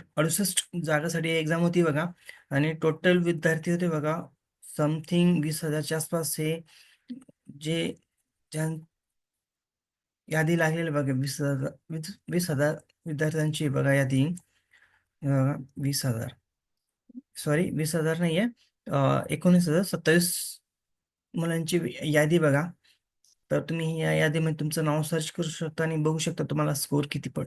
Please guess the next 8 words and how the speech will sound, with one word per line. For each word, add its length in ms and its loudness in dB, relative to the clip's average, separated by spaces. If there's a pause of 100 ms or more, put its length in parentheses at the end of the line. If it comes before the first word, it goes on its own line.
(120)
आलेला 300 2
आहे 80 0
बघा. 140 0 (3000)
तर 100 0
आता 300 2
कट 280 -4
ऑफ 160 -2
याचं 400 2